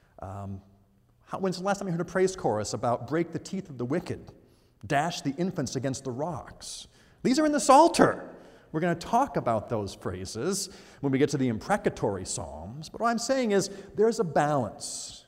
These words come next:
a biblical balance, which has to be reflected in our own psalmody. What, Psalm, Psalm one, what the Psalter is about. Psalm two,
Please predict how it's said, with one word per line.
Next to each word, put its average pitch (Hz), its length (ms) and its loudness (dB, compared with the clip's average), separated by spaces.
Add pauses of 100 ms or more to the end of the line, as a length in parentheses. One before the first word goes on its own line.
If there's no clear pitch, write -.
(460)
a 202 80 6
biblical 247 680 8
balance, - 1000 4 (460)
which - 80 -8
has 196 140 0
to 165 60 -6
be 180 60 0
reflected 147 720 -2
in 135 120 0
our 131 200 2
own 131 320 0
psalmody. 95 760 -4 (680)
What, 208 220 6
Psalm, 220 280 4 (180)
Psalm 233 280 2
one, 170 200 6 (420)
what 220 440 8
the 220 60 6
Psalter 202 420 8
is 151 140 4
about. 123 600 2 (880)
Psalm 151 480 2
two, 285 960 6